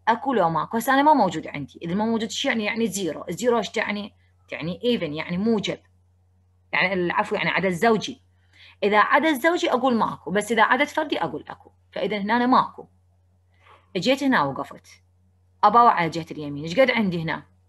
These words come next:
عندي بس واحد. والواحد إيش يعتبر؟ يعتبر عدد فردي. إذا هذه المنطقة أكو بها موجود روت لوكس. هذه المنطقة إيش موجود بها؟ روت لوكس أكو موجود.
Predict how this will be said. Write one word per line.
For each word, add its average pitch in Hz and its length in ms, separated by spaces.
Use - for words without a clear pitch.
عندي 190 180
بس 240 220
واحد. - 380
والواحد 196 320
إيش 202 160
يعتبر؟ 202 420
يعتبر - 300
عدد 196 280
فردي. 233 480
إذا 208 140
هذه 214 280
المنطقة 294 560
أكو 170 180
بها 156 160
موجود 156 400
روت 269 260
لوكس. - 500
هذه 165 120
المنطقة 190 380
إيش 196 120
موجود 196 320
بها؟ 226 300
روت - 240
لوكس - 320
أكو - 260
موجود. 147 340